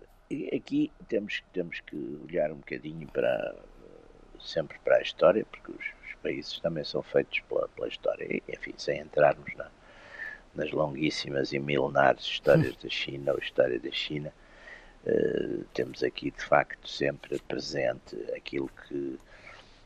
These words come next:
Speaker 1: enfim, os dirigentes chineses, todos eles, e não só, e não só os dirigentes comunistas,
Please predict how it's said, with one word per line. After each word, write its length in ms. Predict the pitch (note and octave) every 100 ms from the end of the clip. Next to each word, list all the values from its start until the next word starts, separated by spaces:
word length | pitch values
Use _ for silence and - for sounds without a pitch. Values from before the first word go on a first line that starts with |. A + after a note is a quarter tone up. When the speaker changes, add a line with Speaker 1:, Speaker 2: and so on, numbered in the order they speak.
| - - -
Speaker 1:
enfim, 320 | - G2 F#2
os 80 | -
dirigentes 540 | - - A#1+ B1 -
chineses, 460 | - B1+ D2+ C2+ - -
todos 280 | C2+ - -
eles, 280 | F2+ G#2+ -
e 60 |
não 160 | - -
só, 240 | - E3
e 80 | G3
não 140 | G3 G#3
só 180 | F3+
os 80 | E3+
dirigentes 460 | - B2+ C3 C3+ -
comunistas, 580 | G2 F2 A#2 - -